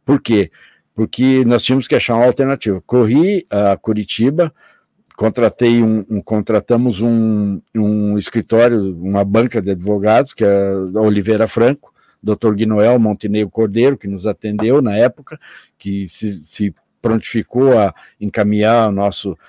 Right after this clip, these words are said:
nosso pleito de derrubar essa, eh, essa liminar que tinha, ou esse caça-, essa cassação,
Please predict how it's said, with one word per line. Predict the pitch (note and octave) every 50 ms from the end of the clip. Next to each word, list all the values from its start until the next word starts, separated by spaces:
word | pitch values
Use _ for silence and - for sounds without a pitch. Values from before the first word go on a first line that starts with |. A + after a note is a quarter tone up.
| _ _ _ _
nosso | - A2 G2+ G#2+ G#2+ G2+ - -
pleito | G#2 - _ - G#2+ A2+ C3+ D#3+ F3+ - - G#2+
de | F2 F2+ G2+ G2 F2+
derrubar | E2 F2 F#2 A2+ A2 G#2 A2+ G#2+ F#2+ G2 G#2+ B2+ D#3 D#3+
essa, | C3 - - G2+ F2+ F2 E2 D#2 D#2 - - -
eh, | E2 F#2+ G2 F#2 F2 E2+ F2 F#2+ G2
essa | F#2 - - G2+
liminar | G2 G2 G#2 G#2 A2 G#2 G2 F#2 F#2+ G2+ A#2+ C3 -
que | - -
tinha, | - - - D3 E3+ D3
ou | G#2 G2 F#2+
esse | F2+ - -
caça-, | - - A2 F#2 - - G#2 F#2+ F2 F2
essa | G2+ G2+ - - A2
cassação, | - - G#2 G2 - - A#2 G#2 - - A#2 C3+ E3+